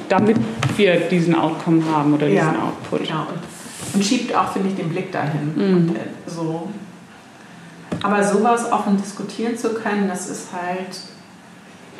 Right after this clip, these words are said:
Speaker 2: also, äh, mh, da steckt ja eine große Verletzlichkeit drin.
Speaker 1: Mhm.
Speaker 2: Wenn ich jetzt dein Wort der, des Individualismus wahrnehme,
Speaker 1: Mhm.
Speaker 2: also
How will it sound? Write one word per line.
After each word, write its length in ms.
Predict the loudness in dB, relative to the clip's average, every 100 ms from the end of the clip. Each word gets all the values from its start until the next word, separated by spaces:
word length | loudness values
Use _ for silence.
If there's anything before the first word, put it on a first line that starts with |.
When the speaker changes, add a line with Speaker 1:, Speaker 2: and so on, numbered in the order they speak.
| -14 -6
Speaker 2:
also, 200 | -4 -4
äh, 720 | -8 -10 -12 -18 -20 -20 -12
mh, 420 | -10 -8 -8 -8 -6
da 80 | -4
steckt 240 | 0 2
ja 60 | 6
eine 160 | 6
große 240 | 4 -4 -4
Verletzlichkeit 840 | -2 -2 -2 -4 -6 -4 -6 -4
drin. 100 | -4 0 0 0
Speaker 1:
Mhm. 420 | 2 2 2 0 -4
Speaker 2:
Wenn 80 | -10
ich 80 | -8
jetzt 340 | -8 -8 -12 -8
dein 220 | -4 -4 -2
Wort 520 | 0 2 0 -2 -4
der, 360 | 0 0 0 -4 -12 -14
des 160 | -12 -8
Individualismus 1120 | -6 -6 -6 -6 -4 -2 -2 -4 -4 -4 -4
wahrnehme, 480 | -2 2 4 4 6
Speaker 1:
Mhm. 140 | 6
Speaker 2:
also 160 | 4 2